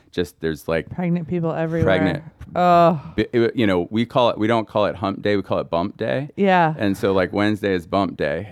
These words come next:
Speaker 1: and we got, like, it's just full of pregnant people all the time, which is awesome. And of course, you know, it was there, you know, it just lets me know that, like,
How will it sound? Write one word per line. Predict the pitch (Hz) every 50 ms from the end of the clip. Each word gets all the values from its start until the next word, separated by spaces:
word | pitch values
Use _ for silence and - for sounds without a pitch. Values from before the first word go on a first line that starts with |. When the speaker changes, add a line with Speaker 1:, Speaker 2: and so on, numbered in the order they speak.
| - 587
Speaker 1:
and | - 87 92
we | 98 101
got, | 104 104 98 90 -
like, | - 95 90 90 - _ _ -
it's | - 95 92 -
just | - - -
full | - - 101 101
of | 101 95
pregnant | - - 101 117 117 87 -
people | - 78 - - -
all | 90 95 95 92
the | 87
time, | - - 110 113 98
which | 98 127 127 -
is | 139 113 -
awesome. | - 151 160 180 175 - 139 113 110 - - - - - _ -
And | 147 131 131 127
of | 123 113 -
course, | - 135 135 127 123 117 - - _ _ _ _ _
you | - 113
know, | 113 113 110
it | 104 - - 104
was | 104 107 107 101 101 104 - -
there, | - 104 104 92 - -
you | 120 101
know, | 92 90
it | 82 90
just | 104 107 - - - - - - - - -
lets | - 95 92 92 -
me | 95 90
know | 87 85 85
that, | 82 85 - - -
like, | 85 85 85 -